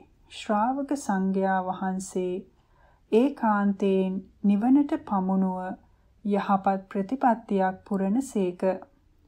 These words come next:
ආර්ය අෂ්ටාංගික මාර්ග සංඛ්‍යාත ඍජු ප්‍රතිපත්තිය පුරන සේක.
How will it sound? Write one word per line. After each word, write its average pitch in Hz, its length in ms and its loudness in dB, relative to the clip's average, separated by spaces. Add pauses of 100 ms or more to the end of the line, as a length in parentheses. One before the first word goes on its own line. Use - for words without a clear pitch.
(960)
ආර්ය 269 420 2
අෂ්ටාංගික 214 800 -2 (100)
මාර්ග 185 560 0
සංඛ්‍යාත 185 840 -2 (460)
ඍජු 214 380 0
ප්‍රතිපත්තිය 196 840 -2
පුරන 208 380 2
සේක. 180 420 -2